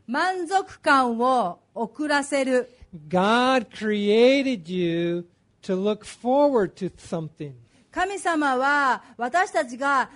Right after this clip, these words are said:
Speaker 1: 何かを楽しんで待つというふうに作ったんですね。
Speaker 2: He created us to desire something and to work towards getting it, to hope towards getting it.
Speaker 1: えー、そして、えー、何かが欲しいという気持ちを持って、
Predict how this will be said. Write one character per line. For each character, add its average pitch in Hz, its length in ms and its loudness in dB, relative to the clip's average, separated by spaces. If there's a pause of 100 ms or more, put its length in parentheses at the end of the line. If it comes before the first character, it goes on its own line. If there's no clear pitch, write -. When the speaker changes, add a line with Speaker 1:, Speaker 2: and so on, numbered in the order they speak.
Speaker 1:
何 330 300 -6
か 247 220 -2
を 277 320 -2 (120)
楽 330 340 4
し 381 120 -10 (100)
ん 359 140 -6
で 262 340 -2 (160)
待 330 280 0
つ 359 140 -8
と 269 180 0
い 269 100 -2
う 277 180 -4
ふ 247 140 -8
う 277 60 -4
に 254 180 -4
作 - 220 -8
っ - 40 -6
た 240 200 -2
ん 214 40 -4
で 190 80 -6
す - 100 -18
ね。 269 220 -8
Speaker 2:
He 220 160 -4
created 262 600 2
us 247 220 0
to 226 140 -8
desire 214 760 -2
something 240 560 -4 (120)
and 202 140 -4 (100)
to 190 80 -2
work 214 640 0
towards 196 480 -4
getting 175 360 -2
it, - 180 -12
to 185 160 -6 (100)
hope 220 280 -2 (120)
towards 170 380 -8
getting 156 340 -6
it. 135 120 -20 (160)
Speaker 1:
え 247 140 -6
ー、 254 60 -2
そ 269 180 -2
し - 120 -14
て、 311 500 -2
え 262 180 -6
ー、 - 20 -2
何 381 240 0
か 339 120 -4
が 294 80 -2
欲 254 180 -2
し 269 140 -6
い 403 160 2
と 320 100 -2
い 294 80 -2
う 277 80 -4
気 - 180 -6
持 320 160 -2
ち 339 140 -6
を 320 100 6
持 330 140 0
っ 320 100 -6
て、 277 360 -2